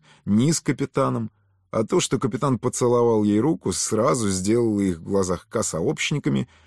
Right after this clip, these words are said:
которые, притворяясь в высшей степени безобидными и незаинтересованными, мешают ему встретиться с фройлен Бюрстнер.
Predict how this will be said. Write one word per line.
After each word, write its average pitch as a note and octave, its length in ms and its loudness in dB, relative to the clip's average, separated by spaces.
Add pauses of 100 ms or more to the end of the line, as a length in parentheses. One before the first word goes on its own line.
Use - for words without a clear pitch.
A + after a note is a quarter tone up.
(160)
которые, E3+ 440 2 (160)
притворяясь A#2+ 840 2
в F2+ 100 -10
высшей A#2 360 -4
степени G#2+ 440 0
безобидными G#2+ 960 2
и C#3+ 100 -2
незаинтересованными, G2 1400 0 (360)
мешают E3 520 2
ему C3+ 160 2
встретиться - 640 -2
с - 100 -4
фройлен A2 580 2
Бюрстнер. - 520 -8